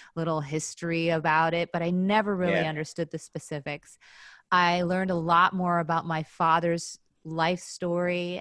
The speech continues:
Speaker 1: and dating all the way back to when he was a little boy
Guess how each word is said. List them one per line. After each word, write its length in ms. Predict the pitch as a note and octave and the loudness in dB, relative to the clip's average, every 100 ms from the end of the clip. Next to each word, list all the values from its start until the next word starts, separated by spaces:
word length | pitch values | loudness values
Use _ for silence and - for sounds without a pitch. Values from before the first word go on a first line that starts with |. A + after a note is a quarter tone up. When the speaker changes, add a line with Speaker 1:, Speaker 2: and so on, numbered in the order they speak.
| - | -8
Speaker 1:
and 360 | D3+ C#3+ C#3+ - _ _ _ _ | -6 -6 -8 -14 _ _ _ _
dating 240 | A3 G#3+ G3 | 0 2 4
all 180 | G#3 A#3+ | 4 4
the 60 | |
way 120 | A3 | 2
back 260 | F#3+ E3 - | 0 -2 -4
to 100 | G3 | -6
when 120 | F3+ | -4
he 80 | E3+ | -4
was 120 | D#3+ | -6
a 40 | D3+ | -8
little 200 | D3 D3+ | -8 -8
boy 500 | D3+ D3 C#3+ D3 | -6 -4 -4 -6